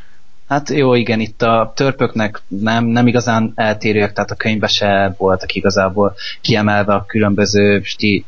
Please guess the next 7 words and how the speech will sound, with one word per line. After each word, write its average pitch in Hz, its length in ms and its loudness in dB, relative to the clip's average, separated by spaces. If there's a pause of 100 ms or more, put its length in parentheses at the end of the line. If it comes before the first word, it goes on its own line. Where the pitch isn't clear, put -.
karakterjegyeik, 101 920 0
de 104 400 2
elkülöníthetőek 98 1200 -2
voltak 95 300 -2
ott 117 200 0
is, 110 180 -2 (240)
viszont 107 320 -2